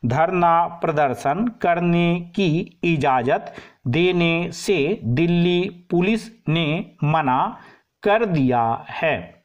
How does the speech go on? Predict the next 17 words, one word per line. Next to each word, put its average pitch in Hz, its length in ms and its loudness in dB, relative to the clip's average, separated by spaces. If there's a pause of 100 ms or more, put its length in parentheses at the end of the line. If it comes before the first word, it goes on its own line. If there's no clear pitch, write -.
(160)
जबकि 180 800 0
किसान 165 580 0 (120)
बाईस 165 680 0
जुलाई 139 640 0 (320)
से 185 520 0
संसद 175 680 -2 (280)
पर 160 280 2 (140)
प्रदर्शन 165 680 0 (260)
का 156 380 0 (320)
ऐलान 170 520 2 (300)
कर 214 300 2 (300)
चुके 127 440 -2
हैं। 151 340 -4 (360)
इस 233 260 -2 (120)
मुद्दे 160 580 0 (200)
पर 170 240 2 (180)
किसान 180 520 0